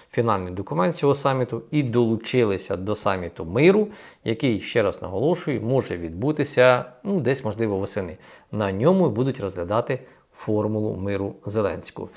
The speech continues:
яка, в принципі, погоджена усіма нормальними цивілізаційними країнами Заходу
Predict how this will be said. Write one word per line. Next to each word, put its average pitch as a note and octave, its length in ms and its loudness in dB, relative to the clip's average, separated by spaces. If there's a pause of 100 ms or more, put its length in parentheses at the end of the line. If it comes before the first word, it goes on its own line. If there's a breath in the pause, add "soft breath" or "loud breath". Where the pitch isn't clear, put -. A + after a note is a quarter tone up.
(220 loud breath)
яка, C#3+ 200 6
в D#3 60 2
принципі, C#3+ 380 4
погоджена A#2 520 2
усіма F#2+ 460 -4 (480)
нормальними C3+ 540 4
цивілізаційними G2+ 760 -4
країнами B2+ 500 -2
Заходу B2+ 420 0